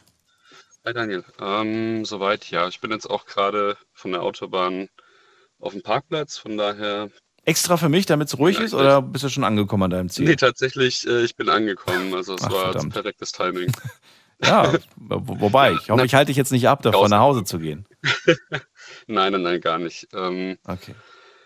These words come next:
Speaker 1: ich fühle mich jetzt vielleicht auch ganz wohl, dass ich mich mal so ein bisschen, äh, aussprechen kann. Ähm, ich sag's gleich dazu, man, ich muss es jetzt eigentlich nicht erwähnen, aber, äh, Finn ist nicht mein richtiger Name, aber ich wäre mir jetzt ein bisschen blöd vorgekommen, wenn ich, äh,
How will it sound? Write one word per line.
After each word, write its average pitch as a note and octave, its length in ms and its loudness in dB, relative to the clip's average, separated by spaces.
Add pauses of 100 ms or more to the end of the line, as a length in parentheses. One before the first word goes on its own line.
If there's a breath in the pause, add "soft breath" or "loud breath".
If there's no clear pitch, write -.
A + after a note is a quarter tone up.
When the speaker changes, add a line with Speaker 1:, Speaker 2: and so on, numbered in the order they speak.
(380 soft breath)
Speaker 1:
ich - 140 -10
fühle C#3+ 220 2
mich B2+ 100 2
jetzt C#3 160 2
vielleicht A#2+ 180 2
auch G#2 80 0
ganz A2 260 -2
wohl, A2 140 -4
dass G2+ 160 -2
ich - 220 -12
mich F#2 240 -12
mal F#2+ 200 -2
so F#2 80 -6
ein F#2 80 -6
bisschen, F2+ 460 -8
äh, F#2 120 -6
aussprechen F2+ 560 -6
kann. F#2+ 480 -6
Ähm, G#2 440 -4
ich - 160 -12
sag's A#2+ 240 2
gleich A2 160 2
dazu, A#2 340 -4
man, G#2+ 160 0
ich - 140 -8
muss G#2+ 160 -2
es G#2+ 60 -10
jetzt G#2+ 200 -6
eigentlich G#2 180 -6
nicht G2+ 180 -10
erwähnen, G2 420 -4
aber, F2+ 360 -4
äh, F#2 100 -8
Finn G#2 240 -8
ist - 200 -10
nicht G2+ 180 -16
mein F#2 140 -6
richtiger G2 360 -10
Name, F#2+ 280 -2
aber F2+ 120 -2
ich - 260 -12
wäre F#2 120 -4
mir F2 80 -4
jetzt - 260 -10
ein - 60 -20
bisschen - 200 -10
blöd F#2+ 200 -6
vorgekommen, F#2 540 -8
wenn F2 120 -4
ich, - 320 -10
äh, F2 320 -8